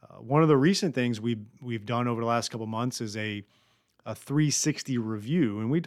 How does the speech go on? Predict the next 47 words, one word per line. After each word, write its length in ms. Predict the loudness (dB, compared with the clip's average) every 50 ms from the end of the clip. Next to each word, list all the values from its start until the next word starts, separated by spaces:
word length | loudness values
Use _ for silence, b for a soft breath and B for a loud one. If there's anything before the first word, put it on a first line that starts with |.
| -2 0
we 140 | 2 2 6
dive 260 | 8 8 8 8 6
into 140 | 4 4 4
that 160 | 4 2 2
a 40 | 0
little 200 | 0 -2 -2 0
bit 260 | 0 0 0 0 b b b b b b b b b b _
to 120 | 0 2 6
really 300 | 8 8 8 8 6 4
start 320 | 4 6 6 6 6 4
to 480 | 2 0 2 2 4 4 4 2 2 0 0
uncover 480 | 0 0 0 2 2 4 6 6 6
ways 440 | 6 6 6 6 6 4 4 2 0
that 340 | 0 2 2 2 2 0 -4 _ _ _ _ -20
I 40 | -20
can 160 | -12 -8 -6
improve 280 | -6 -4 -2 0 2 4
as 120 | 4 4
a 40 | 4
leader. 300 | 4 4 4 2 0 -2 -6
We 100 | -6 -4
all 160 | -2 0 0 2
have 300 | 2 2 0 0 -2 b b b b b b _ _ _ _ _ -20
strengths, 480 | -16 -6 0 2 2 2 2 0 0
we 80 | 0 2
all 160 | 4 4 4
have, 400 | 4 4 2 2 0 -4 -10 -18 -20 _ -20 -16
uh, 360 | -14 -12 -12 -12 -14 -16 -18 -16
positives, 600 | -6 0 2 4 4 4 4 2 2 2 0 -4 -6
and 160 | -4 -2 0
we 80 | 2
all 140 | 4 6 8
have 120 | 8 6 6
weaknesses 600 | 4 0 0 0 -2 -2 0 0 0 0 0 -2
and 180 | -2 -2 -4 b b b b b b b b
some 200 | -6 -2 0 2
blind 360 | 4 4 6 6 4 4 0
spots. 400 | -2 -4 -4 -4 -4 -6 -8 -6
And 80 | -4 -4
that's 180 | -4 -4 -4
what 140 | -4 -4 -2
we 320 | -2 -2 -2 -4 -4 -8 -8
try 160 | -4 -2 0
to 80 | 0 -2
uncover, 380 | -2 -2 0 2 4 4 4
and 80 | 4 4
we 140 | 2 0